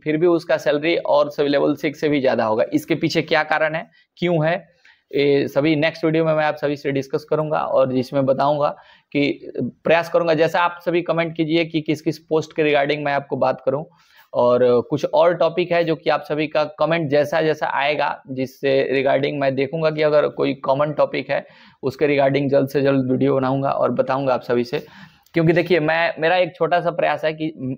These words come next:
हमसे जो गलती हुई, सामने कोई और भाई ना करे,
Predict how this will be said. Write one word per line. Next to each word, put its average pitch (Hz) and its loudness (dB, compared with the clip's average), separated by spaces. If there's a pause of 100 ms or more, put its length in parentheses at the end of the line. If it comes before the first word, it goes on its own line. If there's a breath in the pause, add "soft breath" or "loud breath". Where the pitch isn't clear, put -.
हमसे 151 -2
जो 180 4
गलती 170 2
हुई, 175 4
सामने 151 -2 (360)
कोई 151 2
और 143 4
भाई 139 0
ना 139 -2
करे, 135 -2